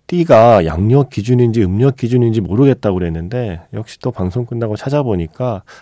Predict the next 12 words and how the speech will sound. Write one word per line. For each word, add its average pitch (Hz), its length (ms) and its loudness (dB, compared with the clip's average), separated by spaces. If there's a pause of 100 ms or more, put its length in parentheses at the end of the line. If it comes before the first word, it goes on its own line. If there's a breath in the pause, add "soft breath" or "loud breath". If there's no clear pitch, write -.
(120)
음력 147 300 -2
기준이 127 340 -2
맞긴 95 340 -4
하네요. 101 440 -8 (600 soft breath)
뭐 107 360 -6
우리야 156 320 -2
뭐 139 120 2
습관적으로 147 640 4
그냥 120 220 2
한 160 100 2
해가 165 180 6
바뀌면 110 800 -2